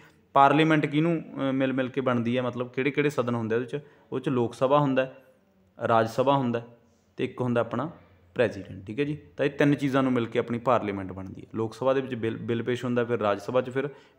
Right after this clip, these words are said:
ਪ੍ਰੈਜ਼ੀਡੈਂਟ ਦੇ ਸਾਈਨ ਹੋ ਕੇ ਉਹ ਬਿੱਲ ਹੈ ਜਿਹੜਾ ਉਹ ਕਾਨੂੰਨ ਦਾ ਰੂਪ ਲੈ ਲੈਂਦਾ, ਠੀਕ ਹੈ ਜੀ। ਤਾਂ ਆਨਸਰ ਨੰਬਰ ਟੂ ਆਊਗਾ ਇਹਦਾ। ਆਰਟੀਕਲ ਸੈਵਨਟੀ ਨਾਈਨ ਨੰਬਰ ਦੱਸਦਾ ਕਿ ਆਪਣੀ ਇੱਕ ਪਾਰਲੀਮੈਂਟ ਹੋਊ।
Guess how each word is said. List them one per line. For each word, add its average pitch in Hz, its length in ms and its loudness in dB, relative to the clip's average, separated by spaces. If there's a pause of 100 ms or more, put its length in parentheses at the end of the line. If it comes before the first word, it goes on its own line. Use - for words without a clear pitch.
ਪ੍ਰੈਜ਼ੀਡੈਂਟ 143 440 4
ਦੇ 135 120 2
ਸਾਈਨ 127 320 2
ਹੋ 117 200 0
ਕੇ 123 260 -4 (260)
ਉਹ 135 100 2
ਬਿੱਲ 123 200 4
ਹੈ 117 40 6
ਜਿਹੜਾ 120 180 4
ਉਹ 147 120 0
ਕਾਨੂੰਨ 131 460 6
ਦਾ 123 100 6
ਰੂਪ 117 240 0
ਲੈ 120 280 2
ਲੈਂਦਾ, 95 240 -2
ਠੀਕ 113 180 -6
ਹੈ 160 40 4
ਜੀ। 160 100 -2 (360)
ਤਾਂ 139 100 4 (120)
ਆਨਸਰ 135 300 6
ਨੰਬਰ 147 320 4 (680)
ਟੂ 175 220 8
ਆਊਗਾ 101 200 4
ਇਹਦਾ। 104 280 -6 (180)
ਆਰਟੀਕਲ 147 420 2
ਸੈਵਨਟੀ 143 480 2
ਨਾਈਨ 131 300 4
ਨੰਬਰ 131 280 2
ਦੱਸਦਾ 104 300 2
ਕਿ 127 120 2
ਆਪਣੀ 127 220 0
ਇੱਕ 120 100 -6
ਪਾਰਲੀਮੈਂਟ 104 540 0
ਹੋਊ। 92 100 -12